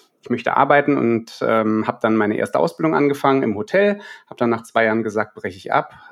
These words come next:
ähm, hab dann eine Ausbildung im Handwerk gemacht, hab die auch abgebrochen, hab dann nochmal eine Zusatzgeschichte gemacht im Handwerk und hab nochmal abgebrochen. Und das war sehr spannend, weil ich, glaub ich, grundsätzlich schon immer sehr gut meiner Intuition gefolgt bin und das war alles spannend, weil ich hab da reinhorchen können und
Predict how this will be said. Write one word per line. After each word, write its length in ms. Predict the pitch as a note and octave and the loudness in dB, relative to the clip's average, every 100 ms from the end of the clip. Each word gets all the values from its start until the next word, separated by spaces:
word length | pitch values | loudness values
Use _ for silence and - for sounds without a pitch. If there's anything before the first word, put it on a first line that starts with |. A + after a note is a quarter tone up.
| _ | _
ähm, 640 | A2 G#2 G#2 G#2 G#2 B2+ - | -4 -4 -4 -4 -6 -8 -12
hab 200 | - - | -12 -4
dann 160 | G#2+ A2 | -2 -2
eine 180 | G#2 | -2
Ausbildung 440 | A#2 A#2 - A2+ A2+ | -2 -4 -2 -2 -2
im 100 | G#2 | 0
Handwerk 340 | D#3+ E3+ F3 | 0 0 0
gemacht, 320 | F3+ F3+ F#3 | 2 0 0
hab 100 | - | -6
die 120 | - A#2+ | -2 -2
auch 100 | - | 0
abgebrochen, 680 | C#3+ - C#3 D3 D#3+ E3 - | -2 -4 0 2 2 0 -2
hab 160 | A#2 | -4
dann 160 | - A2+ | -2 0
nochmal 420 | B2 B2+ C#3 C#3 | 0 0 0 0
eine 120 | C#3 | -2
Zusatzgeschichte 720 | B2+ F3 E3+ E3 D#3+ D3 - C3+ | -6 -4 -4 -4 -8 -8 -6 -2
gemacht 280 | B2+ B2+ - | -2 -2 -4
im 100 | G#2 | -8
Handwerk 300 | G#2 A#2+ A#2+ | -8 -10 -10
und 100 | A#2+ | -6
hab 160 | A2 | -4
nochmal 320 | G#2+ A2+ C3+ - | -2 0 0 -2
abgebrochen. 560 | - - - - - _ _ | -6 -12 -12 -12 -12 _ _
Und 300 | - G#2+ G#2+ - - - - - | -2 -2 -2 -10 -20 -18 -20 -16
das 160 | - A2+ | -14 2
war 120 | D#3+ | 2
sehr 120 | E3+ E3 | 4 0
spannend, 400 | - C3+ A3 A3 | 0 0 0 -2
weil 140 | F3 | -4
ich, 400 | E3+ - - _ | -4 -10 -20 _
glaub 200 | - D#3 | -6 -4
ich, 100 | D3+ | -4
grundsätzlich 500 | - E3+ F#3+ F3+ E3 | -2 -2 -2 -6 -8
schon 140 | - D#3+ | -6 -2
immer 180 | E3 | -2
sehr 160 | D3 D3 | 0 -2
gut 160 | D3+ D#3 | -2 -2
meiner 200 | C#3+ C#3 | -2 0
Intuition 540 | C3+ C3+ C3 D3 D3+ | -2 -4 -4 -2 0
gefolgt 460 | E3 - E3 D#3+ - | -2 -2 -2 -2 -2
bin 140 | E3 | -2
und 100 | C3 | -2
das 140 | C3 | -2
war 140 | - A#2+ | 0 0
alles 160 | C3 | 0
spannend, 320 | B2 - A3+ A3 | -2 -2 -2 -2
weil 100 | C3+ | -4
ich 160 | C3 | -4
hab 200 | - - | -6 -4
da 120 | - A2 | -4 -2
reinhorchen 640 | F2 C#3 D#3+ D#3 E3 D#3 | -2 -2 0 -2 -2 -2
können 300 | - E3 F#3 | 0 0 2
und 320 | D3 C3+ C3 | 2 2 -2